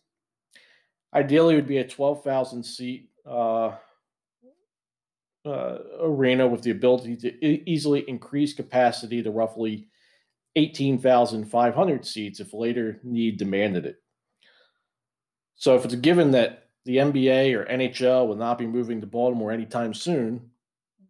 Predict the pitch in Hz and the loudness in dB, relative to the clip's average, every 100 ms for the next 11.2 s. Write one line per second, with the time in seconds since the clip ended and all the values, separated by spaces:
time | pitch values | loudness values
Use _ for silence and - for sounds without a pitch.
0 | _ 143 135 156 143 135 - 135 123 110 | _ 0 2 4 2 0 0 2 0 -2
1 | 131 127 123 113 120 127 117 110 120 120 | -4 -2 -4 -2 0 0 -2 -2 -2 -4
2 | 120 110 104 123 127 98 98 - 120 107 | -8 -14 -8 -4 -4 -6 -12 -10 -8 -8
3 | 104 120 117 104 107 101 120 135 - 76 | -4 -2 -2 -2 -4 -4 -2 -2 -4 -10
4 | - _ _ _ _ _ _ _ _ _ | -12 _ _ _ _ _ _ _ _ _
5 | 196 175 170 180 202 165 101 92 82 - | 4 6 6 6 6 6 4 -2 -10 -16
6 | - _ 120 120 120 131 156 165 170 131 | -20 _ 0 0 0 -2 -4 0 0 -2
7 | 120 135 139 135 127 123 113 - 120 127 | 0 2 2 0 -6 -8 -10 -10 -6 -4
8 | 117 117 131 113 104 113 _ 139 - 110 | -4 -6 -6 -6 -8 -12 _ _ -10 -2
9 | 104 104 104 - _ _ _ _ _ _ | 0 0 -4 -12 _ _ _ _ _ _
10 | _ _ _ 135 110 101 107 _ _ 277 | _ _ _ -6 -2 -2 -4 _ _ -10
11 | - 131 | -6 -6